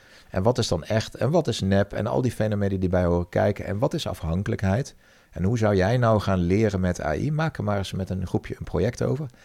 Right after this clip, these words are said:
Ik denk dat dat superbelangrijk is om daar juist heel vroeg mee te beginnen. Zodat je op het V O komt en dan tegen die docent daar zegt: "Ja, maar ik weet wel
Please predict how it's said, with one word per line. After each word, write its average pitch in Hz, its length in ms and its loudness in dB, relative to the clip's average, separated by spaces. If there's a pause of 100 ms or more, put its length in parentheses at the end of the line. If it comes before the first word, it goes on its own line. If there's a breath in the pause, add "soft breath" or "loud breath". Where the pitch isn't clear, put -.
(160 loud breath)
Ik 90 160 -6
denk 92 160 -2
dat 92 140 -2
dat 98 320 -2
superbelangrijk 110 840 0
is 90 120 -2
om 87 200 0
daar 85 200 0
juist 85 280 -4
heel 87 160 -2
vroeg 147 260 -4
mee 82 140 -4
te - 80 -10
beginnen. - 380 -10 (380 soft breath)
Zodat 113 260 0
je 117 80 -4
op 110 60 -4
het 98 120 -2
V 104 280 4
O 139 120 6
komt - 380 0 (360 soft breath)
en 92 120 -4
dan 98 140 2
tegen 95 240 2
die 92 80 2
docent 104 360 2
daar 85 120 0
zegt: 82 180 -4
"Ja, 92 100 0
maar 87 160 -2
ik 90 100 -4
weet 120 260 2
wel 80 400 4